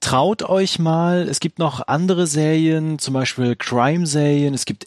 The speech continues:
Action-Serien aus Südkorea, die sind alle da, manche sind ein bisschen kürzer als jetzt, äh, Mister Sunshine, das ist wirklich, glaub ich, so das Epochale von den epochalen Serien,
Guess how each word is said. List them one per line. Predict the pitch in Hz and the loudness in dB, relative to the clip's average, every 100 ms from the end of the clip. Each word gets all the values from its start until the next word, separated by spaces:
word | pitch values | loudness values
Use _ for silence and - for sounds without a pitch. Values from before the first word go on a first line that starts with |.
| - | -2
Action-Serien | 160 - - - 165 139 143 151 156 156 | 0 0 -6 -4 -2 0 0 2 0 -2
aus | 131 - | -4 -4
Südkorea, | 156 - 139 127 135 139 139 | -6 -4 -4 0 2 2 2
die | 127 | 0
sind | 113 - | -4 -2
alle | - 151 156 | 0 0 0
da, | 123 131 147 | 2 2 2
manche | 127 143 143 | 2 0 -2
sind | 143 135 | -2 -4
ein | 123 | -4
bisschen | 123 - 110 | -2 0 -2
kürzer | - 127 151 - 131 | 0 0 0 0 0
als | 110 - | 0 -4
jetzt, | 117 - - - | -8 -4 -4 -4
äh, | 113 113 | -2 -2
Mister | 113 - | -2 -2
Sunshine, | 110 113 135 - 135 123 | 0 0 0 0 0 0
das | 110 | -2
ist | 110 120 | -4 -6
wirklich, | 113 107 | -6 -8
glaub | - 110 107 | -6 -6 -6
ich, | |
so | - | -8
das | - - - - _ _ _ - - _ | -6 -6 -6 -8 _ _ _ -20 -20 _
Epochale | - - 123 - 117 143 143 | -4 -2 -2 2 4 4 2
von | 127 | 0
den | 117 107 | -2 -2
epochalen | - 113 110 123 170 | -4 -4 0 2 0
Serien, | 156 165 165 170 | 0 2 2 2